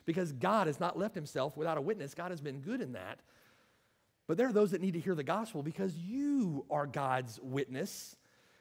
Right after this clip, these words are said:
And apart from that witness here, um, they were abandoned.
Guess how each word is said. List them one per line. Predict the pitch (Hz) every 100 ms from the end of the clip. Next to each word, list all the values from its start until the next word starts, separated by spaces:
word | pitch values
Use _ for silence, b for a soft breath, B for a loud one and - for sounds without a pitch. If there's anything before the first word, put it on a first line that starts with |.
| b
And | 151
apart | 151 - 247 220
from | 208
that | 185 160
witness | 190 214 147
here, | - - 262 151 110 160 b b b b b -
um, | 170 170 165 -
they | 151 214
were | 208 175
abandoned. | 175 156 233 185 113